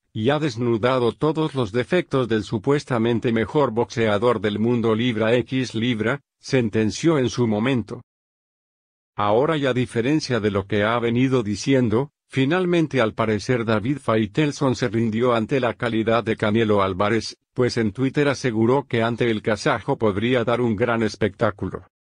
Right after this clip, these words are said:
Un poco tarde, pero al fin está aquí, la tercera batalla entre Saúl El Canelo Álvarez y Gennady Golovkin. Con que tenga un veinte por ciento de los que fueron las dos primeras peleas,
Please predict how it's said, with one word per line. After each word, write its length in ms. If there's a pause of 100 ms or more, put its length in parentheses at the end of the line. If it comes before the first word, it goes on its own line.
(880)
Un 200
poco 340
tarde, 560 (180)
pero 240
al 140
fin 220
está 300
aquí, 420 (200)
la 180
tercera 480
batalla 520
entre 280
Saúl 360
El 200
Canelo 440
Álvarez 460
y 80
Gennady 420
Golovkin. 560 (120)
Con 220
que 160
tenga 300
un 140
veinte 380
por 180
ciento 400
de 120
los 200
que 140
fueron 400
las 200
dos 240
primeras 540
peleas, 640